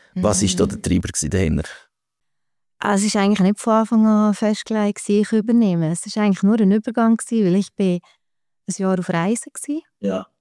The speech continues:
Speaker 2: Ich war acht Monate in Südamerika gewesen, ich war vier Monate in Asien gewesen. Und dann hat's geheissen, du, ich möchte langsam aufhören. Und es ist so viel Herzblut da dahinter.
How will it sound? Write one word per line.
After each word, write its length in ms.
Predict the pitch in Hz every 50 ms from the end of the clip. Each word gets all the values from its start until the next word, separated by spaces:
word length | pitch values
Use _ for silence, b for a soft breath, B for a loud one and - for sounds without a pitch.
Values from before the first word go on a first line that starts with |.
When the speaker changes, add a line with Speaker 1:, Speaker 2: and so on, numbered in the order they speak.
| _ _ _ _ _
Speaker 2:
Ich 40 | -
war 100 | 180 175
acht 180 | 170 - -
Monate 340 | 202 196 196 196 185 - -
in 80 | 175 170
Südamerika 720 | - 208 - 233 226 226 233 233 233 220 - - - 226
gewesen, 440 | 208 - - - 220 208 208 208 214 - _ _ _
ich 180 | - 226 214 -
war 60 | 175
vier 220 | - - 190 196 190
Monate 360 | 180 170 175 170 170 - - - -
in 80 | 180
Asien 320 | 160 - 190 208 - 220 220 -
gewesen. 360 | - - - 220 214 214 214 _ _ _ _ _ _ _ _ _ _ _ _ _ _ _ _ _ -
Und 300 | - 180 175 180 - -
dann 180 | 190 190 180 180
hat's 280 | 175 170 - - -
geheissen, 480 | - - 185 170 165 170 170 - - 175
du, 100 | 170 190
ich 100 | 185 180
möchte 320 | - 175 175 170 - - -
langsam 360 | 170 180 180 175 - 175 190
aufhören. 560 | 226 262 - - 349 339 285 220 190 175 185 - _ _ _ _ _ _ _ _ _ _ _ _ _
Und 360 | - 214 202 208 196 - - _ _ _ _ _ _ _ _ _ _ _ _ _ _ _ -
es 80 | -
ist 180 | 233 220 - -
so 120 | 247 240
viel 240 | 262 - 285 269 240 214 -
Herzblut 760 | 202 180 185 - - - - - 151 - 240 240 240 233 _
da 180 | - 233 226 226
dahinter. 640 | - 240 226 226 220 196 180 170 170 175 - -